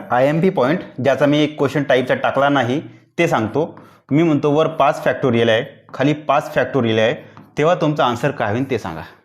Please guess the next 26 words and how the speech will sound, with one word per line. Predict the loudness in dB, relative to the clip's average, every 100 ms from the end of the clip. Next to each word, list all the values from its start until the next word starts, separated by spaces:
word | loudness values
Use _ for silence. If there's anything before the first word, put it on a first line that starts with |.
| _ _ _ _ -20 -20 _ -2
तेव्हा | 0 2
तुमचा | 2 2 2
आन्सर | 0 -4
काय | -6 -2 -2
होईल | -2 -4 -6
ते | -8
सांगा. | -10 -14 -16 -20 _ _ _ _ _ _ _ _ -4
तुम्ही | 2 2
म्हणाल, | 2 0 -2 -6 -16 _ _ -4
"हे | -2
तर | 2
असंच | 0 0 0
आहे | 0
ना, | 0
पाच | 0 0 0 0
फॅक्टोरियलचा | -2 0 2 2
अर्थ | 2 0 -2 -4 -4
पाच | 0 2
गुणला | 0 2 0
चार | 0 0 0 -4 -16 -20 _ -12 -2
गुणला | 2 2
तीन | 0 0 -2 -2 -8 -20 -20 _ -8 -2
गुणला | 2 2
दोन | 2 0 0 -4 -10 -4
गुणिला | -2 0 0 -2 -6
एक." | -2 -2 -2